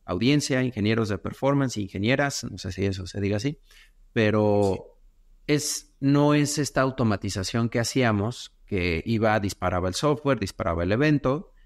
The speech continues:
y nos traía una métrica un poco de caja negra, ¿no? De black box. Sino que OpenTelemetry, eh, se puede, eh, usar la, una librería que hay para sus diferentes lenguajes de programación y ambientes.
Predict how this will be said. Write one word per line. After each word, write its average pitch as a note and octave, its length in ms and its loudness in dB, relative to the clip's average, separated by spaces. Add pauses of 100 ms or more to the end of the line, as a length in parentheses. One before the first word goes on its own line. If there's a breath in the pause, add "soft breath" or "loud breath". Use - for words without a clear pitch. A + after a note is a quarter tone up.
(100)
y A#2+ 80 -2
nos A#2+ 220 0
traía A#2+ 260 2
una C3 180 4
métrica B2+ 420 0
un A#2+ 80 0
poco A2 320 -2
de F#2 360 0
caja G2 500 -4
negra, G#2 360 0
¿no? A2 240 -2
De F#2+ 100 -6
black F#2 240 -8
box. - 460 -6 (580)
Sino D#3 460 2
que C#3+ 480 0
OpenTelemetry, D3 960 0 (380)
eh, G2+ 600 0
se G#2+ 140 -6
puede, A#2+ 640 0 (180)
eh, G2+ 340 -2
usar A2 340 -2
la, B2+ 160 2
una B2 160 2
librería G#2+ 680 2
que G2 100 -2
hay F#2+ 140 4
para F#2+ 260 -2
sus F2+ 260 -6
diferentes C3 600 0
lenguajes A#2 460 0
de G2 100 -2
programación F#2 640 -4
y D#3+ 80 4
ambientes. E3+ 580 0